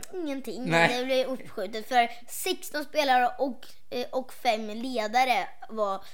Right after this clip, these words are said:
Speaker 1: smittade av corona.
Speaker 2: I vilket lag?
Speaker 1: I Hammarby.
Speaker 2: Hammarby, det är ju rätt så extremt.
Speaker 1: Ja.
Speaker 2: Sexton plus fem. Alltså tjugoen stycken i deras, eh, liksom, eh, i deras lag smittades av corona och därför har matchen skjutit upp.
Speaker 1: Men det var så här,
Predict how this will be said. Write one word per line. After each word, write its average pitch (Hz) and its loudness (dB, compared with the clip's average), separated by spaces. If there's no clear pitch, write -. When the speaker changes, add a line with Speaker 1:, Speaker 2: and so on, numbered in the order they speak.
Speaker 1:
smittade 208 -6
av 196 -6
corona. 196 -6
Speaker 2:
I 131 0
vilket 117 -6
lag? 110 -8
Speaker 1:
I 254 -4
Hammarby. 185 -6
Speaker 2:
Hammarby, 127 -4
det 131 -4
är 135 0
ju 151 -6
rätt 143 -2
så 123 -6
extremt. 120 -4
Speaker 1:
Ja. - -10
Speaker 2:
Sexton 170 -2
plus 139 -4
fem. 123 -2
Alltså 120 -8
tjugoen 156 -2
stycken 156 -2
i 127 -2
deras, 120 -4
eh, 120 -4
liksom, 117 -6
eh, 113 -4
i 127 -8
deras 120 -4
lag 120 -2
smittades 123 -6
av 113 -6
corona 113 -4
och 131 -8
därför 131 -2
har 120 0
matchen 123 -4
skjutit 120 -8
upp. 156 -4
Speaker 1:
Men 240 -4
det 254 0
var 247 0
så 254 -4
här, 214 0